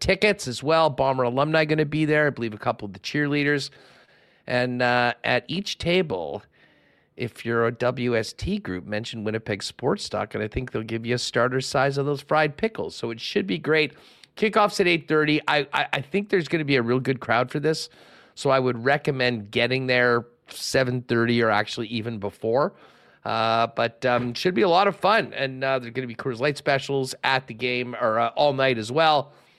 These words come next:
And, uh, hopefully we will see what looks like Drew Brown leading the Bombers to another big win as they try to stay on top. But, uh, Friday night, Bomber watch party, Hooters.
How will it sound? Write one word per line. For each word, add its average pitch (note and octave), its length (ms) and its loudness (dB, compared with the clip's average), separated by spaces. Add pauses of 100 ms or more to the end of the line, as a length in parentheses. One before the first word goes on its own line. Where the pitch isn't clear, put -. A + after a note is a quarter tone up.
(240)
And, G2+ 80 -10
uh, G2+ 80 -8
hopefully C3 720 0 (400)
we C3+ 160 0
will B2 160 0
see C3 560 0 (240)
what B2 180 -2
looks F3+ 420 2
like C#3+ 380 2
Drew C3+ 300 2
Brown B2 600 0 (380)
leading C3+ 300 -2
the B2 80 -2
Bombers B2 580 0 (320)
to C3+ 200 -2
another A#2 520 0 (200)
big B2+ 260 0
win A#2+ 460 0 (280)
as G#2+ 100 -10
they A#2+ 100 -6
try B2 240 -2
to A2+ 80 -8
stay B2 300 -2
on G#2+ 180 -2
top. A2 340 -2
But, - 240 -8
uh, G2+ 140 -4 (240)
Friday E3+ 440 2
night, D#3 480 0 (540)
Bomber D#3+ 320 2
watch C#3 360 0
party, B2 440 0 (120)
Hooters. A2+ 480 -6